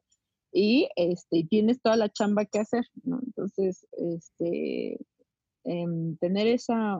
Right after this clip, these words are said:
eso, eso bajo control, eso es ya, que si el cliente, que si las ventas, que no sé qué, mientras tú estés como bajo control aquí, todo va a estar, va a salir o vas a lograr, eh, encontrar la manera de, de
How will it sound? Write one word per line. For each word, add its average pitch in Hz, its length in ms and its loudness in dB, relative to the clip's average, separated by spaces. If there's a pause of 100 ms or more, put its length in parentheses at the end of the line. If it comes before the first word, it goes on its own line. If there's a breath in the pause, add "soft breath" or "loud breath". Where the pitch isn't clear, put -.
eso, 202 260 0
eso 240 260 2
bajo 240 240 0
control, 208 680 -2
eso 208 240 -2
es 202 160 -4 (400)
ya, 214 480 0 (600)
que 214 120 4
si 214 400 6
el 202 220 6
cliente, 247 440 4
que 214 100 0
si 208 140 2
las 196 180 2
ventas, 240 340 4
que 214 80 -4
no 214 100 0
sé 214 120 -4
qué, 233 300 2 (140)
mientras 190 520 -2
tú 226 100 2
estés 226 420 -2
como 220 460 2
bajo 180 300 -6
control 190 380 -2
aquí, 233 460 -2 (420)
todo 196 360 -2
va 165 140 -2
a - 20 -4
estar, 165 300 -8 (640)
va 226 60 4
a 226 40 0
salir 196 400 2
o 202 200 4
vas 220 280 4
a 247 60 4
lograr, 190 420 2 (520)
eh, 175 260 -2
encontrar 185 460 0
la 208 100 2
manera 180 420 0
de, 170 220 -4
de 175 280 -6